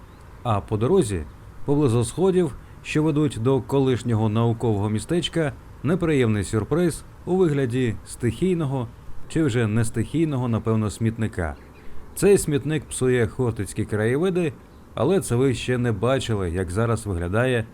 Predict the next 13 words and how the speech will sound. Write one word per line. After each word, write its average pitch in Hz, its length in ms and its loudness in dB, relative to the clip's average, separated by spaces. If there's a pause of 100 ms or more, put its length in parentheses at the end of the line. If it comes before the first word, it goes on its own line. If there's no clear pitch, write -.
(160)
будівля 104 520 0
Цімету. 82 560 -4 (440)
Щоб 123 300 2
потрапити 110 680 0
до 107 200 2
будівлі 98 440 2
Цімету 135 680 0
з 78 100 -6
наукового 107 520 2
містечка, 98 640 -4 (360)
треба 170 400 2
подолати 107 600 0
сходи. 85 420 -4